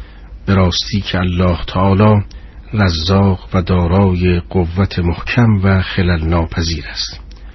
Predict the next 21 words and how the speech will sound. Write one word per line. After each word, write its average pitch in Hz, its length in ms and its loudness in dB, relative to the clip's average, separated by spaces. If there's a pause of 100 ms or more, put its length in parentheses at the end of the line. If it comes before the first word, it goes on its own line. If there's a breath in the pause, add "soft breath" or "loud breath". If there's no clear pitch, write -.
(520 loud breath)
آیهٔ 90 360 2
بعد 98 280 0
ادامه 92 340 2
می‌دهد: 92 440 2 (760 loud breath)
«پس 98 180 2 (240)
به 104 80 0
درستی 98 680 2 (140)
ظالمان 98 680 2
همان 104 460 2
نصیبی 113 680 2
از 101 180 0
عذاب 95 540 2
را 95 160 2
دارند 98 420 2
که 127 300 2 (480 loud breath)
هم 101 260 0
مسلکانشان 95 1000 0
در 87 180 0
امتهای 87 760 -2
گذشته 85 520 -2
داشتند، 80 640 -6